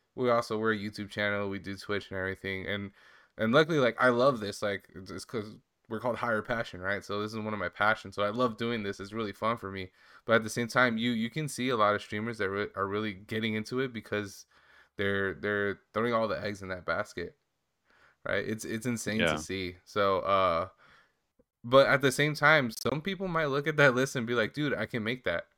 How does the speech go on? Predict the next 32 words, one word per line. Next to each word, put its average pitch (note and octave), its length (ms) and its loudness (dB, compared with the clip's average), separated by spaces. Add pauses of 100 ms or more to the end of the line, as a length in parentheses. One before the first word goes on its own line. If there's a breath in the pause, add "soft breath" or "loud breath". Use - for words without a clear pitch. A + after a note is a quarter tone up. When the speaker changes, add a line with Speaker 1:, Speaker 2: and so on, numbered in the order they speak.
Speaker 1:
right? G#2 200 2 (220)
I, A2+ 280 0
I A2 40 2
can G#2+ 220 -4
be A2 200 -2
there. F#2 260 2
I F#2+ 60 2
can G2+ 180 -8
be G#2+ 100 -4
the G2+ 140 -6
next F#2+ 360 -4 (120)
X - 200 -10
Q G2+ 200 -8
C, G2+ 340 -8
the F#2 140 -8
next F#2+ 240 -6
Shroud." F#2+ 540 4 (600 soft breath)
Um, F2+ 380 -4 (580)
yeah, G#2+ 240 4
it's, G2 220 -4
it's F#2+ 200 -10
insane. G2 500 -8 (1000)
I C3+ 60 -2
think F#3+ 180 0
it's F3 80 -4
really D#3+ 200 -2
interesting. A2+ 420 -10 (100)
I F#2+ 100 6
Speaker 2:
Yeah. E2 60 6
Speaker 1:
think A2 280 -4 (600 soft breath)
there, C3+ 160 2
there's C3+ 320 -2